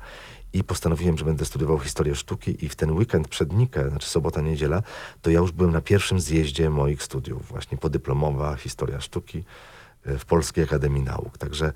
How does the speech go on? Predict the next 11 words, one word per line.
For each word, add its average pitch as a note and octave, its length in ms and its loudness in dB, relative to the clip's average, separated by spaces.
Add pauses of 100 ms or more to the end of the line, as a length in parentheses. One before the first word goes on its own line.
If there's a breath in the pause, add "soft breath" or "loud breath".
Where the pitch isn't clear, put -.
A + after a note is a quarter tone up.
(120)
no, F2+ 560 2 (560 loud breath)
żadne E2+ 840 4
metro, D#2+ 580 4
żaden D#2 400 0
policjant, D#2+ 840 0
żadne D#2+ 540 2
życie, D#2+ 560 0 (500 loud breath)
e, D2+ 120 0
żadne D#2+ 400 0
obowiązki D#2+ 580 2
codzienne, D#2+ 720 0